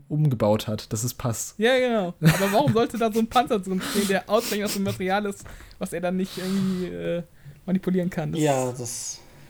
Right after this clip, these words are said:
Speaker 3: Zufall.
Speaker 1: Ja, ich
Speaker 2: Ach,
Speaker 1: glaub,
Speaker 2: ja.
Speaker 1: da, ich glaub, da kommt eh noch mal eine,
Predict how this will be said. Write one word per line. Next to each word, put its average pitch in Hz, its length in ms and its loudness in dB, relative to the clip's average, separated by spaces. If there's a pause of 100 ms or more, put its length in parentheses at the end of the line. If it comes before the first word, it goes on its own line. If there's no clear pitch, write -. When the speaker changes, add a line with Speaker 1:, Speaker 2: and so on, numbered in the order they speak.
(240)
Speaker 3:
Zufall. 131 460 -4 (2000)
Speaker 1:
Ja, - 80 0
ich 185 60 6
Speaker 2:
Ach, - 20 0
Speaker 1:
glaub, 156 140 4
Speaker 2:
ja. 160 80 8
Speaker 1:
da, 151 80 4
ich 170 100 -4
glaub, 156 140 4
da 156 80 4
kommt 131 160 2
eh 120 80 2
noch 123 120 4
mal 113 100 2
eine, 110 340 2